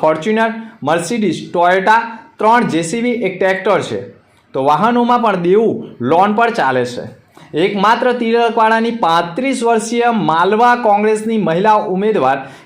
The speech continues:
ગીતાબેન માછી ઘરકામ કરે છે, જેઓ ધોરણ સાત પાસ છે.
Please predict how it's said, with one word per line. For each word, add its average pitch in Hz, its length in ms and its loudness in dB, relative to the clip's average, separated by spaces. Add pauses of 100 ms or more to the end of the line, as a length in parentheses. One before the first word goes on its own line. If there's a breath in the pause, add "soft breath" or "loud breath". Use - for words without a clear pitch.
ગીતાબેન 226 520 0
માછી 185 340 0
ઘરકામ 156 560 2
કરે 110 200 -4
છે, 123 140 -4
જેઓ 165 440 0 (160 loud breath)
ધોરણ 214 340 2
સાત 214 400 0 (160)
પાસ 165 440 0
છે. 107 240 -12